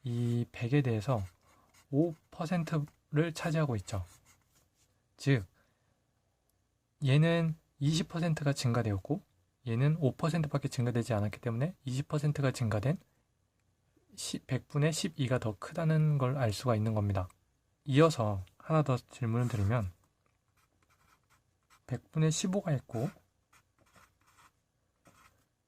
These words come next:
천 분의 백오십 있습니다. 두 개의 비율은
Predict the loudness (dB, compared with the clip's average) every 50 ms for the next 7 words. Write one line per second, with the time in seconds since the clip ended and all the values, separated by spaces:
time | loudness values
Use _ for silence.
0 | _ _ -6 -2 0 2 2 2 2 2 2 4 2 2 0 -2 -8 -18 _ _
1 | _ _ _ _ _ _ _ -6 -2 2 4 4 4 4 2 0 -2 0 0 0
2 | 0 0 0 -2 -4 -6 -8 _ _ _ _ _ _ _ _ _ _ _ _ _
3 | _ _ _ _ _ _ _ _ _ _ _ _ _ _ _ _ _ _ _ _
4 | -4 -2 0 4 4 4 4 4 2 0 0 2 2 2 2 0